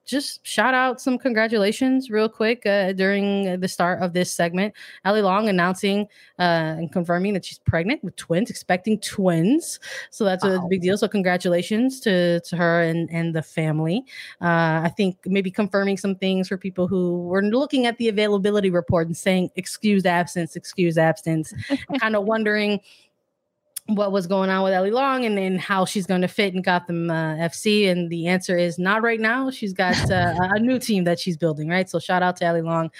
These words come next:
Speaker 1: and congratulations to her. Some fun stuff happening out in Portland, though, Lisa. Uh, co-ed charity match to raise fund for Ukrainian children and families affected by the war.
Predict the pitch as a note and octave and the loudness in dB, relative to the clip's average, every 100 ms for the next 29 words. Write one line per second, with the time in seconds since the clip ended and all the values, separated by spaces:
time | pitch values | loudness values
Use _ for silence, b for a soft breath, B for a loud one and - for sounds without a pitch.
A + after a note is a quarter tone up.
0 | B B B - F3+ F3 D#3 E3+ E3+ E3 | B B B -6 -4 -2 0 0 2 2
1 | E3 E3+ D#3+ D#3 - B B B - - | 0 0 0 -2 -6 B B B -8 -2
2 | D#3+ D3 - F#3 F3+ F3 B B B - | 0 0 0 2 4 2 B B B -14
3 | - C4 C4 C4+ D#4+ F#4 D#4 C#4 C#4 C#4 | -4 -2 -2 0 -2 0 -2 0 -2 0
4 | B3+ B3 A#3 A#3 - G#3 G3 A3 D#4 B3+ | 0 2 2 0 0 0 0 0 0 0
5 | F#3 E3 D#3 D3 - F3 F#3 F#3+ F3+ F3+ | 0 2 2 0 -4 -4 -2 0 0 0
6 | F3+ - F3+ F3 F3 - - A3 A#3+ A3+ | -4 -4 0 0 0 -6 -2 0 0 0
7 | A3 G#3+ F3+ - A3+ C#4+ E3 C#3 A2 - | 0 0 -4 -2 -2 0 -2 -4 -6 -10
8 | - F#3 F3 F3+ - F#3+ F#3 F#3+ F3+ - | -6 0 2 0 0 0 0 -2 -2 0
9 | F#3+ F#3 - F#3 F#3+ F#3 F#3 F3+ B3+ E3 | 0 0 -2 -2 0 0 0 -2 -4 -4
10 | C3+ - - E3+ E3 E3+ F3 G#3 D3 | -6 -8 -8 -8 -4 -4 -2 -6 -10